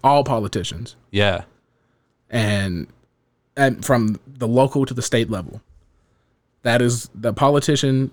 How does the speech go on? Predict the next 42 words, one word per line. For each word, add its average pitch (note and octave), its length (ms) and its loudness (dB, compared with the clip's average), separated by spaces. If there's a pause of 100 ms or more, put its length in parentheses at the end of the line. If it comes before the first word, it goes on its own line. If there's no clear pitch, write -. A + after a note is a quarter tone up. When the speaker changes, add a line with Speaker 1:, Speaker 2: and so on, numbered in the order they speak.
Speaker 1:
does A#2 220 -6
not, B2 240 -2
is A2+ 120 -2
not D#3 220 2
allowed A#2 420 0
to, A#2 160 -2
in G#2+ 100 -6
perpetu-, C3 680 4
in A#2 120 0
perpetuity D3 540 4
and B2+ 80 6
henceforth, A2+ 460 2
is G#2 100 -2
not A#2 180 2
allowed A#2 340 2
to A2+ 100 -2
get G#2+ 180 2
monetary A#2 540 2
gain G#2+ 300 -4
from G#2+ 180 -4
any A2 160 -2
other A2+ 200 -4
outside G#2+ 400 -6
source D3+ 440 0 (360)
aside A#2+ 300 2
from A#2+ 140 -4
the G#2 80 -4
salary B2+ 400 4
allotted, A2 340 0
which G#2 140 -6
will B2 80 0
be A2 120 -2
the G#2+ 120 -4
medium A2+ 360 0
income G#2 360 -6
of - 80 -10
their G2+ 120 -6
constituents. - 680 -12 (1400)
Speaker 2:
I B2 140 4
think C#3 340 2
that F#2+ 140 -6
that's - 580 -2